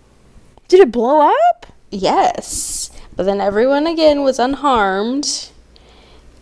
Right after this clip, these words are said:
Speaker 2: And at this point, Coretta refused to flee her home again.
Speaker 1: So it's like, "We're standing ground"?
Speaker 2: Mm-hmm. Um,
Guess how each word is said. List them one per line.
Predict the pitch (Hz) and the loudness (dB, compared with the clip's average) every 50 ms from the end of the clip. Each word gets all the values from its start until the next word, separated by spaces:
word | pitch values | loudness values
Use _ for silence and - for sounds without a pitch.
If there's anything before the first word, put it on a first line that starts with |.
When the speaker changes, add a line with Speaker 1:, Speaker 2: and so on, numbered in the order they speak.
| - - - - _ - | -20 -20 -20 -20 _ -2
Speaker 2:
And | - 202 196 196 196 196 202 - - _ _ - _ _ - - | 0 0 2 2 0 -4 -6 -10 -18 _ _ -20 _ _ -2 0
at | 180 180 - | 0 0 2
this | - 302 311 - | 2 2 2 0
point, | - - - - 214 190 175 - - | -8 -10 -2 0 2 2 2 -2 -6
Coretta | - - - 220 208 202 202 196 | -10 -6 -2 0 0 0 0 -2
refused | 190 185 196 - - - 214 202 185 190 190 - | -2 -4 -4 -6 -10 -8 -4 -4 -4 -4 -4 -6
to | - - 185 | -8 -8 -8
flee | - - - 170 170 | -8 -6 -6 -4 -4
her | 180 160 160 160 | -6 -8 -8 -10
home | 165 175 175 - - - | -8 -8 -10 -10 -8 -8
again. | - 185 - - - - - 202 196 - - - - - | -10 -8 -6 -6 -8 -6 -8 -10 -14 -14 -18 -20 -16 -6
Speaker 1:
So | - 226 | -2 -2
it's | 220 208 | 0 0
like, | 220 214 | 0 0
"We're | 208 220 | 0 0
standing | 208 - - 226 214 214 214 208 | -2 -2 -2 -4 -2 -2 -2 -4
ground"? | 202 196 185 190 196 226 269 294 311 330 320 311 - _ _ _ _ - | -2 -2 -2 0 0 0 -2 -2 -2 -4 -6 -8 -12 _ _ _ _ -6
Speaker 2:
Mm-hmm. | 180 160 180 175 175 190 254 - - - - - - - - - - - - - - - - - - - - - | -4 -4 -2 -2 -2 -2 -4 -4 -6 -10 -10 -12 -18 -18 -18 -18 -18 -18 -18 -18 -20 -20 -20 -20 -20 -20 -10 -4
Um, | 214 202 185 180 175 175 170 175 180 196 202 - - 208 220 220 | -2 0 0 2 2 2 0 0 0 -2 -4 -6 -6 -8 -10 -10